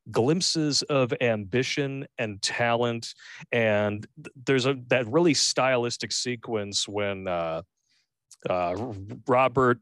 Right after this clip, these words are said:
Tapert, Bruce Campbell, news guy, when he's, you know, possessed and he storms into the diner and there's all that slow motion, how it's shot, filmed, the makeup effects are fantastic. Um, I, I think there's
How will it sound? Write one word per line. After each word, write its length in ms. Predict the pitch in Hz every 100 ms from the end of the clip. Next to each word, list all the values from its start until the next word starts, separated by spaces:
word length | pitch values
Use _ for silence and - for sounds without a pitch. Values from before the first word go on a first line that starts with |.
| -
Tapert, 520 | 139 135 - 127 117
Bruce 260 | 127 123
Campbell, 800 | - 127 127 120 117 113 107 101 110
news 360 | 120 131 117
guy, 320 | - 110 104
when 160 | 101 101
he's, 500 | 95 120 113 - -
you 60 | 120
know, 160 | 101
possessed 580 | 98 113 101 110 107 -
and 80 | 110
he 120 | 107
storms 480 | 104 - 113 110 104
into 180 | 113 110
the 80 | 104
diner 460 | 101 107 107 107
and 100 | 104
there's 140 | 101 104
all 160 | 107
that 160 | 104 95
slow 340 | - 104 107
motion, 560 | 104 98 101 - 107 104 - - -
how 240 | - 120
it's 160 | 107 101
shot, 480 | - - 110 110 110 -
filmed, 540 | - 110 107 110 107
the 100 | 107
makeup 360 | 101 104 104 107
effects 440 | 107 - 104 - 95
are 40 |
fantastic. 1000 | - 92 85 - 98 98 - 98 92 - - - - - - -
Um, 480 | 107 107 104 98 95 98 _ - - -
I, 100 | 131
I 80 | 127
think 260 | 123 190 175
there's 400 | 147 135 117